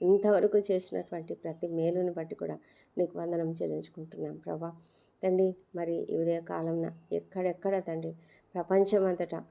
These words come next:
ఎక్కడెక్కడ నీ యొక్క వాక్యం ప్రకటించబడుతున్నదో అక్కడంతా మీరుండండి తండ్రి. మరి ప్రభా, వాక్యం సంధి-,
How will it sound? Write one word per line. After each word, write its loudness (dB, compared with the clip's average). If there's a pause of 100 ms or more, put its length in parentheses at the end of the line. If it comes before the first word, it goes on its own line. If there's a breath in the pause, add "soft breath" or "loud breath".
ఎక్కడెక్కడ -6
నీ -2
యొక్క -4
వాక్యం -4
ప్రకటించబడుతున్నదో -6
అక్కడంతా -6
మీరుండండి 2
తండ్రి. -4 (520 soft breath)
మరి 4
ప్రభా, -2
వాక్యం 0
సంధి-, 4